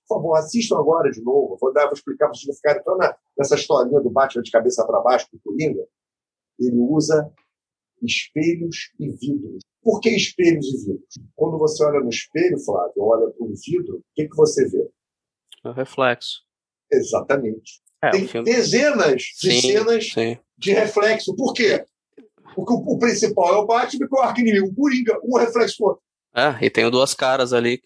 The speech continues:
Speaker 2: que é os dois lados das
Speaker 1: Exatamente.
Speaker 2: coisas que vive, que
Speaker 1: Exa-,
Speaker 2: começa
Speaker 1: perfeito.
Speaker 2: de um lado e transita pro outro.
Speaker 1: Exatamente,
Speaker 2: Final.
Speaker 1: perfeito.
Speaker 2: É
Speaker 1: Então
Speaker 2: isso.
Speaker 1: tem cenas que ele tá conversando lá com aquele interesse romance dele,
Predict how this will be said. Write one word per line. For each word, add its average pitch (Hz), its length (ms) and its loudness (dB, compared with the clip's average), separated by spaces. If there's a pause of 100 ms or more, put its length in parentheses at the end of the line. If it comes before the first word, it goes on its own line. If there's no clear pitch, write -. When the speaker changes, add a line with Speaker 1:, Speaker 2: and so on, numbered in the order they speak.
(120)
Speaker 2:
que - 80 -4
é 135 60 2
os 135 220 0
dois 143 240 -2
lados 127 260 2
das 208 180 -2
Speaker 1:
Exatamente. 196 280 -2
Speaker 2:
coisas 120 180 -4
que 127 100 -12
vive, 127 260 -4
que - 420 0
Speaker 1:
Exa-, - 460 -4
Speaker 2:
começa 156 300 0
Speaker 1:
perfeito. 156 220 -2
Speaker 2:
de 156 80 -2
um 139 80 2
lado 139 320 2
e - 20 -10
transita 143 500 -4
pro 147 160 -4
outro. 123 300 0 (460)
Speaker 1:
Exatamente, 175 720 0
Speaker 2:
Final. 113 300 4
Speaker 1:
perfeito. - 240 -4 (500)
Speaker 2:
É 139 180 -2
Speaker 1:
Então 285 160 0
Speaker 2:
isso. 285 60 -2
Speaker 1:
tem 247 120 2
cenas 262 440 0
que 233 100 0
ele 220 160 0
tá - 160 0
conversando 202 580 0
lá 185 260 2
com 165 80 0
aquele 151 260 -6
interesse 160 380 -4
romance 151 420 0
dele, 165 280 -2